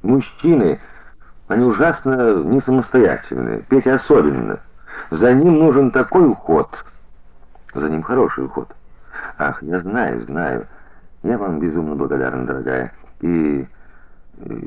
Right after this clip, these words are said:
если разрешите, дико между нами». Нинель Даниловна вынула из кармашка небольшую коробочку и придвинула ее через стол к Наташе. «Посмотрите.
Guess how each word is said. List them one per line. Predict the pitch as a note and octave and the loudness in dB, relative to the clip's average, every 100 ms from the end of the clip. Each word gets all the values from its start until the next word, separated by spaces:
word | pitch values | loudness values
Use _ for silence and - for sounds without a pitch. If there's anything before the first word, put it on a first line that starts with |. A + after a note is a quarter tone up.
| G1+ | -8
если | C2 D2+ - | -4 -4 -4
разрешите, | C2+ C2 - G#2+ - B1+ A1+ - | -6 -6 -4 -4 -4 -8 -8 -12
дико | - B1 B1 A2 - | -12 -10 -6 -6 -4
между | G#2 D#2+ F2+ F2 | -4 -4 -4 -6
нами». | C#2+ A#1 A1+ A1+ - - - - - - - - - - - - | -6 -6 -8 -12 -16 -20 -20 -20 -20 -20 -20 -20 -20 -20 -12 -2
Нинель | G#2+ C#3+ C#3 | 2 4 4
Даниловна | A#2+ B2+ B2 G#2+ A2 G2+ - - | 4 4 2 2 0 -2 -8 -12
вынула | - G#2 G#2 F2+ | 0 2 2 0
из | E2+ | -2
кармашка | D#2 D#2+ F#2 D#2 - D2+ - | -2 -2 -2 -4 -2 -2 -2
небольшую | C#2+ D2+ D2+ - C#2+ | -2 -2 -4 -4 -6
коробочку | C#2 F2 C3 C3 - B2 - - - - | -2 0 0 -2 -2 -2 -2 -16 -16 -4
и | A2 | -4
придвинула | G#2 A2 G2 B2 A#2+ | 0 0 0 0 2
ее | A2 G2+ | 2 2
через | F#2 E2+ E2 | 0 -4 -4
стол | - F2+ F#2 | -4 -4 -2
к | F#2 | -4
Наташе. | F#2 - B1 - - - - - - - - - - - - - - - - - - - | -8 -10 -20 -14 -12 -12 -18 -20 -20 -20 -20 -20 -20 -20 -20 -20 -20 -20 -20 -20 -20 -20
«Посмотрите. | - - B2 D2+ C#2 - | -14 -6 -6 -6 -10 -14